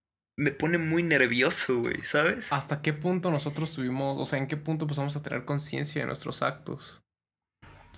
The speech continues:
Speaker 2: O sea, ¿fue desde el principio?
Speaker 1: Sí.
Speaker 2: ¿La fuimos como, eh, como
Speaker 1: Yo creo que se
Speaker 2: evolucionando
Speaker 1: fue
Speaker 2: la
Speaker 1: puliendo, ¿no,
Speaker 2: conciencia,
Speaker 1: güey?
Speaker 2: güey? Sí, sí, sí. O sea, muy extraño, güey.
Speaker 1: Sí, yo creo que es como cua-, cualquier animal, güey. A lo mejor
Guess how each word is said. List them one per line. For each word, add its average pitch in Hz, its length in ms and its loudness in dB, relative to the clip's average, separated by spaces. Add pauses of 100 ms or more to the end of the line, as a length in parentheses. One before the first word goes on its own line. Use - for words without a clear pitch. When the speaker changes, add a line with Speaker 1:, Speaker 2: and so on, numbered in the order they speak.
(120)
Speaker 2:
O 143 60 -6
sea, 139 160 -2
¿fue 135 220 0
desde 160 140 4
el 143 60 0
principio? 175 720 -2
Speaker 1:
Sí. 180 80 -2
Speaker 2:
¿La 131 100 0
fuimos 139 640 2
como, - 520 -6 (1040)
eh, 117 160 -4 (320)
como 135 160 2
Speaker 1:
Yo 127 140 6
creo - 20 4
que 254 60 6
se - 120 2
Speaker 2:
evolucionando 135 340 6
Speaker 1:
fue 180 100 8
Speaker 2:
la 156 40 6
Speaker 1:
puliendo, 117 240 4
¿no, 123 140 4
Speaker 2:
conciencia, 156 280 2
Speaker 1:
güey? 151 80 2
Speaker 2:
güey? 151 120 -2
Sí, 175 220 -4
sí, 175 160 -4
sí. - 300 -6
O 185 40 -6
sea, 127 200 -2
muy 117 180 -2
extraño, 170 460 0
güey. - 140 -2
Speaker 1:
Sí, 240 140 2
yo 254 140 -2
creo 254 140 0
que 269 60 -2
es 262 60 -6
como 233 260 2
cua-, 165 220 0 (140)
cualquier 165 320 -2
animal, 160 480 0
güey. 139 160 2
A 131 40 4
lo 135 80 4
mejor 143 400 -4